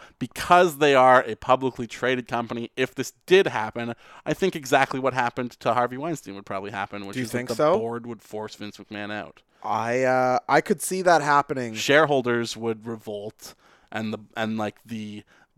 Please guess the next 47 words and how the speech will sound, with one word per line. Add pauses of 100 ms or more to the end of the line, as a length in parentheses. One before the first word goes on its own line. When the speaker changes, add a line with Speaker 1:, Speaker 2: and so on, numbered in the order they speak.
(220)
Speaker 1:
the
actual
corporate
side, (380)
um,
like,
stocks
wise,
would
force
Vince
to
Speaker 2:
Uh, (180)
Speaker 1:
resign. (100)
Speaker 2:
do,
have
you
seen
the
documentary
Nobody
Speak,
sort
of
about
the
Hulk
Hogan
Gawker
trial?
Speaker 1:
No,
not
yet.
I
really
want
to,
though.
I
know
Speaker 2:
It's,
Speaker 1:
it's
on
Netflix.
Speaker 2:
it's
very
good.